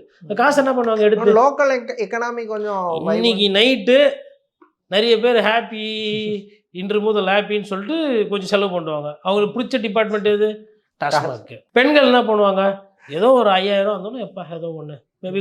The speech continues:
Speaker 1: கோயிலுக்கு போவாங்க, ஒரு கற்பூரம் வாங்கி ஒரு தேங்காய் உடைப்பாங்க,
Speaker 2: ம்.
Speaker 1: இல்ல ஒரு, ஒரு கோழிக்கறி கொஞ்சம் வாங்கி சாப்பிடுவாங்க, இல்ல மீன் வாங்கி சாப்பிடுவாங்க. ஞாயிற்றுக்கிழமை இந்த வாட்டி என்ன பண்ணுவாங்க, ஒரு பதார்த்தத்துக்கு பதிலா இன்னொரு பதார்த்தம் வாங்குவாங்க.
Speaker 2: ம், ம்.
Speaker 1: இல்ல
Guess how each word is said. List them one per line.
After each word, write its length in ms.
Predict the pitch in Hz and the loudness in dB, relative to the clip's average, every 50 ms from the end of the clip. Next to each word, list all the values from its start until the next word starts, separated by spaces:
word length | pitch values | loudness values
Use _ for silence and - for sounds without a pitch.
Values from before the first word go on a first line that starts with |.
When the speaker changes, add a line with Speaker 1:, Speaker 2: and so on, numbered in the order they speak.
| 190 196 | -4 0
Speaker 1:
கோயிலுக்கு 340 | 202 202 208 202 196 175 | 0 2 2 2 0 -2
போவாங்க, 180 | 170 185 185 185 | -4 -4 -4 -2
ஒரு 140 | 185 185 180 | -4 -4 -2
கற்பூரம் 360 | 180 180 180 175 185 190 185 | -2 -2 -2 -2 -2 0 0
வாங்கி 240 | 175 170 175 180 185 | 0 0 0 -2 -2
ஒரு 180 | 180 180 180 180 | 0 0 -2 -2
தேங்காய் 320 | - 180 180 185 185 175 170 | -2 -4 -4 -2 -2 -2 -4
உடைப்பாங்க, 380 | 165 165 151 160 160 156 160 165 165 165 _ _ | -4 -4 -6 -6 -6 -6 -6 -8 -8 -10 _ _
Speaker 2:
ம். 200 | - 156 156 151 | -20 -20 -20 -16
Speaker 1:
இல்ல 120 | 151 175 185 190 | -14 -12 -10 -8
ஒரு, 140 | 190 185 180 | -8 -6 -6
ஒரு 160 | 180 170 170 160 160 - _ | -6 -6 -8 -10 -12 -18 _
கோழிக்கறி 400 | - 202 208 208 196 175 170 170 160 | -2 0 2 2 2 -2 -6 -6 -6
கொஞ்சம் 180 | 160 165 160 156 | -6 -8 -8 -6
வாங்கி 180 | 151 170 175 | -6 -8 -8
சாப்பிடுவாங்க, 340 | 151 151 147 139 143 151 160 | -8 -10 -12 -12 -12 -12 -10
இல்ல 100 | 165 165 165 | -10 -8 -6
மீன் 180 | 180 190 185 175 | -6 -4 -4 -4
வாங்கி 240 | 165 160 156 151 | -6 -6 -8 -10
சாப்பிடுவாங்க. 360 | 147 151 156 147 139 143 147 147 | -10 -10 -10 -10 -10 -10 -8 -4
ஞாயிற்றுக்கிழமை 540 | 160 170 185 165 180 165 160 156 170 202 214 214 _ _ _ _ _ | -2 -2 -2 -2 -4 -8 -8 -8 -8 -8 -10 -10 _ _ _ _ _
இந்த 140 | - 190 196 | -6 -2 0
வாட்டி 180 | 196 202 190 190 | 0 0 0 0
என்ன 100 | 202 196 | -2 -2
பண்ணுவாங்க, 380 | 175 180 180 180 170 165 185 214 214 - - _ _ _ _ _ - | -2 -2 -2 -2 -2 0 -2 -4 -6 -8 -16 _ _ _ _ _ -2
ஒரு 140 | 190 208 214 | 0 0 0
பதார்த்தத்துக்கு 500 | 180 196 202 208 208 190 175 190 175 165 | 2 2 4 4 2 2 0 -6 -6 -4
பதிலா 140 | 196 240 226 | -2 0 0
இன்னொரு 340 | 196 196 214 208 196 180 160 | 0 2 2 2 0 0 0
பதார்த்தம் 400 | 175 165 170 165 151 - 165 156 | -2 -2 -2 -4 -4 -4 -6 -6
வாங்குவாங்க. 420 | 147 143 143 143 135 135 131 131 139 - _ - | -6 -8 -10 -12 -14 -14 -14 -16 -18 -20 _ -20
Speaker 2:
ம், 80 | 160 | -18
ம். 200 | 151 151 151 151 160 175 175 | -16 -16 -18 -20 -20 -10 -4
Speaker 1:
இல்ல 120 | 208 214 | 0 2